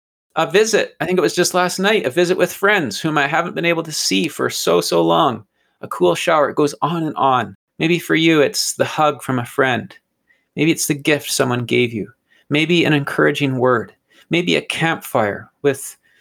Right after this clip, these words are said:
some of your chums, a walk with a friend, a book comes in the mail. Last week, um, just again to go to one of my own, last week a wonderful lady in our community dropped off a fresh rhubarb pie, hot out of the oven, just in time for our family for lunch.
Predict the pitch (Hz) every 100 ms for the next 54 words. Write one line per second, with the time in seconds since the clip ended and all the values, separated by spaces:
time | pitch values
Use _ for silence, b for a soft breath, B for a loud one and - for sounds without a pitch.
0 | b - 156 147 143 143 - 156 123 98
1 | 131 135 156 - 147 139 - 156 147 117
2 | - - 120 170 175 - 147 139 143 147
3 | 143 151 151 123 120 _ B B B B
4 | B - 151 151 - 156 156 - 127 123
5 | 120 - 131 - 120 131 131 120 127 123
6 | 123 123 113 135 156 131 b b b 147
7 | 143 160 156 147 139 147 147 - 143 131
8 | - 143 151 147 147 - 151 170 147 110
9 | 135 131 135 131 123 113 143 135 151 143
10 | 147 143 - 147 110 117 139 143 139 151
11 | 135 107 127 - 139 127 135 123 117 117
12 | 120 - 131 131 123 131 131 156 - -
13 | -